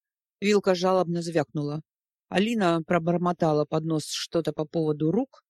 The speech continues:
растущих из пятой точки, но сейчас мне было не до перебранки с потенциальной будущей свекровью.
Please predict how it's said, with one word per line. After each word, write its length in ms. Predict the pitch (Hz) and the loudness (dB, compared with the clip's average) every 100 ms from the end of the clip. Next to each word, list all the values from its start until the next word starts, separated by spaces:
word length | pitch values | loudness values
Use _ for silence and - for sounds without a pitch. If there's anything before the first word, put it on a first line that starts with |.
| _ 165 | _ -4
растущих 640 | 165 - 170 - 160 - | -2 -2 -6 -4 -8 -8
из 120 | 160 | -10
пятой 340 | - 143 151 147 | -2 -2 0 -4
точки, 480 | - 143 - 135 160 _ _ _ _ | -2 -4 -4 -8 -10 _ _ _ _
но 100 | 185 | -8
сейчас 400 | 185 214 269 269 | -4 -2 -2 -2
мне 160 | 202 196 | -2 -4
было 400 | 175 202 190 180 | 2 4 4 2
не 260 | 180 180 185 | -2 -6 -2
до 140 | 180 | -2
перебранки 800 | - 180 170 165 135 117 - 110 | 2 2 2 0 0 -2 -2 -4
с 180 | - - | -4 -8
потенциальной 720 | 123 - 123 - 131 110 117 | -6 -4 -4 -2 -2 -2 -4
будущей 460 | 131 131 123 - 139 | -6 -8 -8 -8 -8
свекровью. 680 | - 135 - 104 82 - | -8 -8 -6 -6 -6 -12